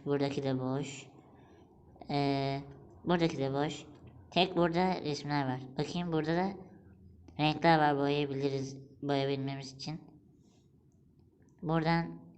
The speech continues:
şu altın ya aldım yanlışlıkla. Şunu bırakayım. Arkadaşlar bıraktım. Şimdi üstüne alacağım. Üstüne alıp siyaha boyayacağım. Bakın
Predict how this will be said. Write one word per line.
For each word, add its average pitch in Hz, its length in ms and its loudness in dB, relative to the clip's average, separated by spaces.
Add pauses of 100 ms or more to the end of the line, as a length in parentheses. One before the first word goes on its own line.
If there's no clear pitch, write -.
(140)
şu 160 340 -4 (160)
altın 143 400 -2
ya 131 220 -2
aldım 127 200 -6
yanlışlıkla. 127 500 -4
Şunu 143 420 -6
bırakayım. 147 460 -2 (1600)
Arkadaşlar 156 380 0
bıraktım. 165 420 2
Şimdi 160 200 -4
üstüne 147 420 -4
alacağım. 139 460 0 (720)
Üstüne 151 340 -2
alıp 165 160 2
siyaha 151 340 2
boyayacağım. 135 680 2 (480)
Bakın 170 300 -2